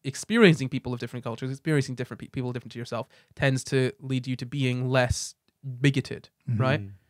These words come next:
Speaker 3: mm.
Speaker 1: So there could be, there could be that aspect as well, right? That if you live long enough, you can accumulate enough experiences that you, we kind of wipe out bigotry just through people being like, "Oh, well, what's the point?"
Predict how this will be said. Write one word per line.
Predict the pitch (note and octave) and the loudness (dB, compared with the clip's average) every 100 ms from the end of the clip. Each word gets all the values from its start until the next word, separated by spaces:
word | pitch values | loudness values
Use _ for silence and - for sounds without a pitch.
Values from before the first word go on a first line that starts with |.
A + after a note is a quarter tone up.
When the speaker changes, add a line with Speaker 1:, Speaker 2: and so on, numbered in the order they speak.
| - | -16
Speaker 3:
mm. | G#2 G2 G2+ _ _ _ _ _ _ | -14 -12 -14 _ _ _ _ _ _
Speaker 1:
So | - - C#3 | -2 4 6
there | C3+ | 6
could | - D3+ | 6 2
be, | C3+ B2+ | 2 0
there | - B2+ | 0 -2
could | - D#3 C#3 | 0 -2 0
be | C3 | 0
that | C3 | 0
aspect | A#2+ A#2 - - | -2 -8 -10 -10
as | - | -10
well, | A#2+ A#2+ G2 D3+ | -6 -4 -6 -4
right? | C#3 C3 | 0 2
That | C3+ - | 0 -2
if | C3+ - | -4 -2
you | C3+ B2+ - | 0 0 -4
live | D3+ E3+ E3 | -4 2 2
long | C#3+ D3 C#3+ | 4 6 6
enough, | G#2 G2 | 0 -6
you | C3+ | -8
can | C3 A#2+ - _ D3 | -6 -8 -8 _ -10
accumulate | C#3 E3+ D3+ C3+ | -6 -2 2 2
enough | B2+ B2+ | 2 0
experiences | - - A3 C3+ A#2+ A#2 A#2 | -2 4 6 6 4 -4 -4
that | - B2 - _ _ _ _ | -2 -2 -2 _ _ _ _
you, | C3+ B2 A#2+ - _ _ | -2 0 0 -4 _ _
we | B2 B2 | -10 -8
kind | - C3+ B2+ | -2 0 0
of | A#2 - _ _ _ _ _ _ _ _ _ _ _ _ _ - | -4 -12 _ _ _ _ _ _ _ _ _ _ _ _ _ -8
wipe | C3+ B2 C#3+ C3+ C#3 | 0 6 6 6 6
out | B2 - A#2+ | 6 4 0
bigotry | B2+ B2+ - - A#2+ - _ B2 | 0 0 -6 -10 -12 -16 _ -4
just | C#3+ B2+ - | 0 0 0
through | B2+ | -8
people | C3+ B2+ | -6 -6
being | B2+ A#2 A#2 | -4 -6 -6
like, | A2+ - | -12 -12
"Oh, | B2 | -14
well, | A#2+ | -12
what's | A#2+ - | -12 -12
the | A2+ | -16
point?" | - A#2+ D#3 | -10 -10 -10